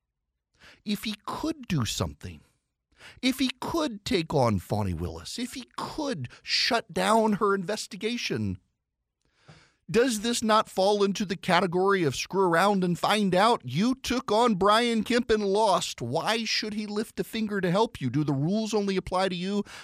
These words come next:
Do the favors and transactions only go one way?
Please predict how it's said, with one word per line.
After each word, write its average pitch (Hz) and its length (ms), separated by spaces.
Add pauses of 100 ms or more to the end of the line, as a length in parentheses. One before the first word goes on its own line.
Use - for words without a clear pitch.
Do 151 80
the 160 100
favors 196 600
and 180 160
transactions 180 800
only 185 220
go 175 180
one 180 340
way? 190 300